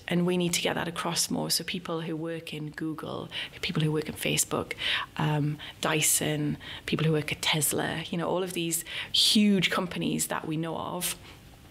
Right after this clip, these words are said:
have got engineers at the heart of it, and that's what is, is making them work. But I think we need to also look, what I'm really interested in at the moment is sort of looking into the past and seeing how many female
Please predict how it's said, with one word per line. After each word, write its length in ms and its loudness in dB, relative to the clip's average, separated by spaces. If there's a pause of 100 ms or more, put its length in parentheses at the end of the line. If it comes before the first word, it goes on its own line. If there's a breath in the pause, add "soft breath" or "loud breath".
(460)
have 200 4
got 140 0
engineers 800 2
at 160 0
the 60 -2
heart 320 -2
of 80 -6
it, 140 -6
and 120 -2
that's 260 -4
what 140 -2
is, 140 -4 (140)
is 120 -6
making 300 2
them 180 -2
work. 420 -2 (960 loud breath)
But 120 4
I 100 4
think 400 2
we 80 4
need 220 0
to 340 2 (840 loud breath)
also 360 6
look, 200 2
what 100 4
I'm 100 4
really 200 2
interested 320 0
in 60 0
at 20 0
the 60 -2
moment 200 -4
is 80 0
sort 160 2
of 100 -4
looking 480 -4
into 200 -2
the 80 -2
past 460 0
and 120 0
seeing 280 -4
how 200 -2
many 220 -4
female 600 -2